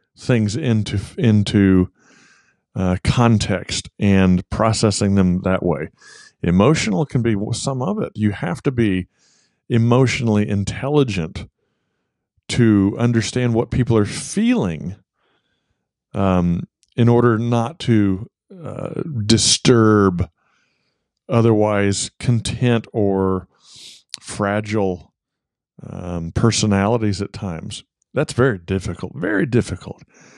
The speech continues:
So the reason that Paul is talking about being temperate or, um, sober-minded,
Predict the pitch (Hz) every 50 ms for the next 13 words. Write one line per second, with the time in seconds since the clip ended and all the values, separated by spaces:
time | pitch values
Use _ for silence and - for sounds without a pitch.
0 | _ - _ _ _ _ _ _ - - 151 147 131 127 131 156 208 233 214 185
1 | 165 131 131 123 - - 131 131 127 120 104 101 - - 113 113 107 107 95 95
2 | 87 90 98 110 107 101 92 - - - 135 127 - - 95 90 - - 104 98
3 | 95 95 92 90 _ _ _ _ _ _ _ _ _ _ _ _ - 85 82 82
4 | 80 - 135 131 90 92 - _ _ _ _ _ _ _ _ _ _ - - -
5 | - - - 135 127 113 107 98 92 92 92 101 113 120 107 90 80 78 87 98